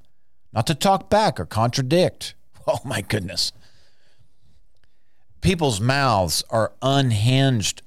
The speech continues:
today. I don't wanna get on, you know, I wanna get off into something that just agitates me, but the lack of control, self-control. Um, you know, if you go to the fruits of the Spirit,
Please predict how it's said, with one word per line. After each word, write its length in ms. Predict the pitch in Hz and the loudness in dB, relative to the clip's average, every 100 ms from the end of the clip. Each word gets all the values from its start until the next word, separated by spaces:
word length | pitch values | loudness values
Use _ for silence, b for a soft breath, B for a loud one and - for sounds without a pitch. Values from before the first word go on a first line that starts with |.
| - | -6
today. 340 | 107 82 76 | -4 -2 -2
I 120 | 69 | 0
don't 100 | 135 | 2
wanna 160 | 135 110 | 4 2
get 160 | 101 98 | 2 2
on, 400 | 92 80 73 - - - | 2 0 -4 -10 -20 -12
you 80 | 98 | -6
know, 80 | 87 | -4
I 20 | |
wanna 220 | 92 87 | -4 -6
get 320 | 80 87 87 | -8 -8 -4
off 240 | 85 80 - | -2 -2 -4
into 160 | 78 | -6
something 380 | 76 90 76 80 | -4 -4 -4 -6
that 140 | 76 76 | -6 -4
just 200 | 90 - | -6 -4
agitates 560 | 98 107 90 98 90 - | -2 -2 -2 -4 -4 -6
me, 100 | 85 | -6
but 260 | 80 78 - - - - - - - - | -4 -6 -8 -20 -20 -20 -20 -20 -20 -8
the 140 | - 127 | -2 2
lack 460 | 123 160 185 - - | 4 4 2 -4 -6
of 380 | - 127 120 98 - - - - - - - - | 0 2 2 -4 -14 -20 -20 -20 -20 -20 -20 -8
control, 800 | - 90 - - 135 120 76 - - - | -6 -2 -2 2 4 4 0 -8 -20 -10
self-control. 1120 | - - 135 131 - 110 104 - 104 80 50 - - - - - - - - - - | -4 2 2 2 -2 -2 -2 0 0 0 -4 -16 -20 -20 -20 -20 -20 -20 -20 -18 -2
Um, 680 | 107 110 107 98 90 80 - - - - - | 0 2 2 2 0 -2 -8 -16 -20 -20 -2
you 80 | 120 | 2
know, 60 | |
if 60 | 107 | 2
you 60 | |
go 120 | 110 139 | 4 4
to 120 | 123 | 2
the 100 | 104 | 0
fruits 300 | - 131 113 | 0 -2 -2
of 80 | 95 | -4
the 80 | |
Spirit, 380 | 92 104 98 - | -4 -4 -4 -6